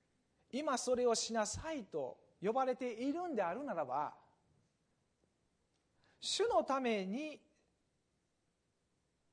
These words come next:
する機会や、神様のためにするチャンスというのは、十分に誰にでも与えられているというふうに見ることが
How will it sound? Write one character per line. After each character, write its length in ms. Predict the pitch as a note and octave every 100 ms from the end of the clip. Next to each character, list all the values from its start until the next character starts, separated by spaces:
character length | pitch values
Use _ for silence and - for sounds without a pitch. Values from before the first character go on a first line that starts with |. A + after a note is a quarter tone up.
| _ -
す 240 | - C#4+
る 200 | D4 D#4 D4+ -
機 180 | -
会 360 | F#4+ E4 A#3 C#3+
や、 240 | E3 E3+ - - _ _ _ _ _ _ _ _
神 320 | - G#4 B4
様 240 | A#4 F#4+ D#4
の 160 | B3+
た 160 | - C4
め 100 | B3
に 160 | A3+ A#3+
す 200 | - D#4
る 160 | D#4 -
チ 80 | -
ャ 180 | G4+ G#4
ン 40 |
ス 160 | - F#3+
と 120 | D#3+
い 60 |
う 100 | D#3
の 100 | C3+
は、 280 | C3 G3+ D#3 - _ _ _ _ _ _ _ _ _ _
十 180 | C3+ D#3 F4 A#4+ A#4 A#4+
分 100 | D#4+
に 220 | C4+ A#3
誰 240 | C#3+ F3+ E4
に 180 | A4 G#4+
で 80 | E4+ C5
も 260 | A4+ G#3 - _ _ -
与 340 | D#3+ F#3+ B3+
え 60 | C#4
ら 80 | E4
れ 140 | F#4+
て 100 | F#4+
い 40 | G4
る 200 | A4+ A#4+ -
と 80 |
い 160 | D#3 D3
う 40 |
ふ 100 | C#3
う 60 | C3+
に 220 | C#3+ D#3 - _ -
見 100 | F#3+
る 80 | G#3+
こ 140 | G#3
と 100 | F#3+
が 220 | C#3 C3